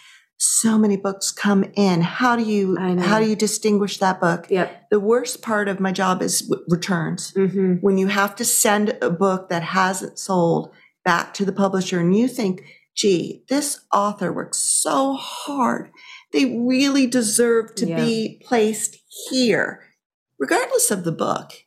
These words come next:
Speaker 1: It, you know, uh, writing a book is really an effort of love.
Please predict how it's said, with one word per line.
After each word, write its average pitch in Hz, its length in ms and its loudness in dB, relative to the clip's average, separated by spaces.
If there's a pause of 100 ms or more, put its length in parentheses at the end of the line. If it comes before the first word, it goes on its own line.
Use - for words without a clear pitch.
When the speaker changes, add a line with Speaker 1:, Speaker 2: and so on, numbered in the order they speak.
(300)
Speaker 1:
It, - 180 -8
you 240 140 0
know, 233 400 2
uh, 208 180 2
writing 285 340 -2
a 311 60 -4
book 240 240 -4
is 190 220 -4
really 214 240 2
an - 100 -6
effort 190 280 0
of 160 140 -8
love. - 380 -2